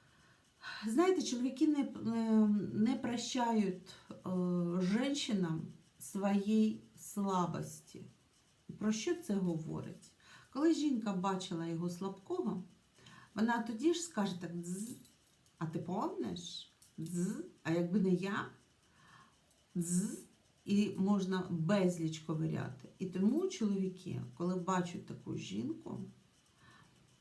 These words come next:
е, вони позливалися і шукають жінку іншу, яка їх буде надихати,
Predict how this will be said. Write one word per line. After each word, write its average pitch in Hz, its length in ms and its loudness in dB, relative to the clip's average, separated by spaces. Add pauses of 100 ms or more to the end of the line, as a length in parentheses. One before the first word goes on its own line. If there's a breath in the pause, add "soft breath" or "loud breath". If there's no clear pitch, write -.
(200)
е, 180 280 0
вони 190 220 4
позливалися 185 960 -2 (220)
і 190 100 -4
шукають 185 720 -2 (160)
жінку 226 680 -4
іншу, 196 420 0
яка 160 320 -2
їх 180 200 0
буде 180 320 -2
надихати, 180 1080 -2